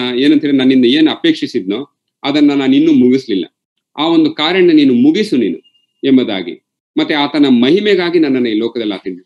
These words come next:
ಇಟ್ಟಿದ್ದಾನೆ. ಒಂದೇ ಒಂದು ಕಾರಣ ಅಷ್ಟೇನೆ, ಇನ್ನು ನನ್ಗೆ ಏನ್ ಆತನ ಯಾ-, ಯಾತಕ್ಕಾಗಿ ನನ್ನನ್ನ ಈ ಲೋಕದಲ್ಲಿ ಆತನ ತಂದಿದ್ದಾನೆ ಅದನ್ನ ನಾನು ಮಾಡಿಲ್ಲ, ಮತ್ತೆ ಆತನ ಮಹಿಮೆ ಪಡಿಸೋದಕ್ಕಾಗಿ ಆತನನ್ನ ನೆಟ್ಟಿದ್ದಾನೆ. ಹಾಗಾದ್ರೆ ನಾವು ದೇವರಿಗೆ ಎಷ್ಟೋ ಕೃತಜ್ಞರಾಗಿರೋಣ.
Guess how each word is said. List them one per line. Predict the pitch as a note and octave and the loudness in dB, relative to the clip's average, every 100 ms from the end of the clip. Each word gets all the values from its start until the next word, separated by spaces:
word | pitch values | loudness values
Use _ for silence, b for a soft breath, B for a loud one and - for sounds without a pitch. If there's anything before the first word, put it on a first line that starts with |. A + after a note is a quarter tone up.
| - | -12
ಇಟ್ಟಿದ್ದಾನೆ. | G2+ A#2+ F#2+ F2 - | -8 -8 -8 -12 -4
ಒಂದೇ | D#3 G#3 | -2 0
ಒಂದು | G3 D#3 | 0 0
ಕಾರಣ | C3 A#2+ | -4 -6
ಅಷ್ಟೇನೆ, | G2 - D#3 G#2+ - _ _ _ _ _ | -6 -6 -4 -4 -8 _ _ _ _ _
ಇನ್ನು | B2+ E3+ | -2 0
ನನ್ಗೆ | D#3+ C#3 C3 | 2 2 2
ಏನ್ | B2+ D#3+ D#3+ | 2 2 0
ಆತನ | C#3 C#3+ B2+ | 0 -2 -2
ಯಾ-, | A#2+ C#3 - A#2+ | -2 -4 -6 -6
ಯಾತಕ್ಕಾಗಿ | C#3 F3 - D3 C#3 | -6 -8 -6 -4 -2
ನನ್ನನ್ನ | C3 B2+ B2 | -2 -2 -2
ಈ | |
ಲೋಕದಲ್ಲಿ | A#2 C#3 C#3 C3+ | -2 -4 -6 -6
ಆತನ | A#2+ A#2 G#2+ | -4 -8 -8
ತಂದಿದ್ದಾನೆ | A#2+ C3+ B2 B2+ C#3+ | -6 -6 -4 -4 -6
ಅದನ್ನ | - G#2+ A2 A2 | -10 -10 -6 -4
ನಾನು | G#2 F#2+ | -4 -4
ಮಾಡಿಲ್ಲ, | F#2+ A2+ A2+ F2+ - _ _ _ _ | -4 -2 -2 -4 -8 _ _ _ _
ಮತ್ತೆ | F3 F#3 | -8 -6
ಆತನ | E3 D#3 D3 | -4 0 2
ಮಹಿಮೆ | B2+ D3+ F3+ | 2 2 2
ಪಡಿಸೋದಕ್ಕಾಗಿ | D#3 D3+ C3+ C3 C#3 C3+ | -2 -8 -8 -8 -8 -10
ಆತನನ್ನ | A2+ G#2 G2+ | -10 -10 -8
ನೆಟ್ಟಿದ್ದಾನೆ. | F#2+ F#2+ G2+ F#2+ D#2+ _ _ _ _ _ | -8 -8 -8 -14 -16 _ _ _ _ _
ಹಾಗಾದ್ರೆ | C3 B2+ B2 | -6 -2 -2
ನಾವು | A#2+ G#2+ | -2 -4
ದೇವರಿಗೆ | A#2+ D#3 C#3 | -2 0 0
ಎಷ್ಟೋ | A#2+ - E3+ | -2 -2 -6
ಕೃತಜ್ಞರಾಗಿರೋಣ. | - C3 E3 D#3 A#2+ F#2 F2+ D#2+ | -6 -6 -2 -2 -4 -10 -10 -12